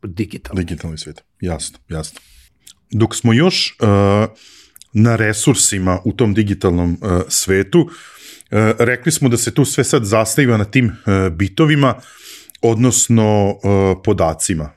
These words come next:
Speaker 2: E sad, tu možda treba razgraničiti, e,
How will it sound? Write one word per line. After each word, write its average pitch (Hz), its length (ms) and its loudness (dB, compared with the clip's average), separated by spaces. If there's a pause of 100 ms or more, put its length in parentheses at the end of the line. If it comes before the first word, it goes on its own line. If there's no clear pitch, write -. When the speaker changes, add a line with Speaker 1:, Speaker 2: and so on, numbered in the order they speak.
Speaker 2:
E 101 100 -4
sad, 104 240 0 (520)
tu 151 100 2
možda 143 260 2
treba 151 280 -2
razgraničiti, 113 1080 0 (320)
e, 101 60 0